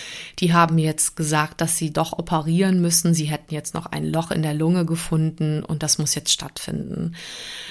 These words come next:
Er wollte mir das nur sagen, bevor er in den O-P-Saal da reingeschoben wird. Und das war natürlich ein Wahnsinnsschock in dem Moment. Ich weiß, dass ich auch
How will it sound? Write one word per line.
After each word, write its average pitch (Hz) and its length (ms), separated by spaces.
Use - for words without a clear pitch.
Er 165 120
wollte 160 320
mir 156 180
das 147 220
nur 151 140
sagen, 147 480
bevor 147 380
er - 60
in 160 80
den 147 160
O-P-Saal 139 640
da 139 140
reingeschoben 143 840
wird. - 300
Und 156 100
das 160 180
war 170 120
natürlich 165 340
ein 156 180
Wahnsinnsschock 170 1300
in 180 180
dem 170 180
Moment. 160 380
Ich 165 160
weiß, 160 220
dass - 180
ich - 180
auch 156 440